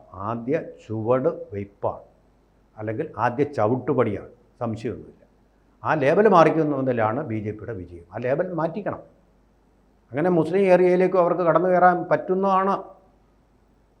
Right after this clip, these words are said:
ആ സ്റ്റിഗ്മ മാറ്റി കിട്ടിയാൽ. അതിന് രാജീവ് ചന്ദ്രശേഖറിന് സാധിക്കും. ആർ എസ് എസിലൂടെ വന്ന ആളല്ല. അദ്ദേഹം തികച്ചും വികസനം എന്നതിനെ രാഷ്ട്രീയമായിട്ട് കരുതുന്നില്ല. വികസന രാഷ്ട്രീയത്തിൻ്റെ ആളാണ്, വർഗീയതയുടെ ആളേ അല്ല.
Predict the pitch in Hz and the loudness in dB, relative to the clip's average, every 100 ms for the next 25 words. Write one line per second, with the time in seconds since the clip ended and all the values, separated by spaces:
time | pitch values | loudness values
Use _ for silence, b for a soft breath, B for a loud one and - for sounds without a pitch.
0 | _ 123 - 143 139 127 107 101 95 - | _ -12 -10 -8 -4 -2 -4 -6 -14 -16
1 | - _ _ _ _ _ _ _ _ _ | -20 _ _ _ _ _ _ _ _ _
2 | _ - 151 190 147 147 175 170 165 165 | _ -8 -6 0 2 2 2 0 -4 -2
3 | 160 160 160 135 127 135 123 107 - - | 0 0 -2 -2 -2 0 -2 -8 -12 -20
4 | _ _ _ _ _ _ _ 127 131 135 | _ _ _ _ _ _ _ -2 -2 -2
5 | 135 139 147 143 139 139 139 156 - _ | -4 -2 0 0 0 0 -2 -4 -18 _
6 | _ _ _ _ _ _ _ 117 123 143 | _ _ _ _ _ _ _ -4 -2 0
7 | 131 131 131 147 113 131 143 147 156 147 | -2 -4 -4 -4 0 0 0 -2 -2 -4
8 | 143 - 151 180 - 131 131 - 135 135 | -6 -6 -4 -6 -8 -6 -6 -4 -6 -6
9 | 143 123 113 175 - B - 127 117 98 | -8 -8 -8 -10 -10 B -4 -4 -2 -8
10 | - 110 143 - 170 151 120 120 107 110 | -10 -8 -6 -4 -4 -2 -4 -8 -12 -12
11 | 87 87 - _ _ _ _ _ _ _ | -14 -16 -20 _ _ _ _ _ _ _
12 | 120 127 131 151 151 151 127 147 160 139 | -2 -2 0 2 4 6 6 4 -2 -4
13 | - - | -12 -16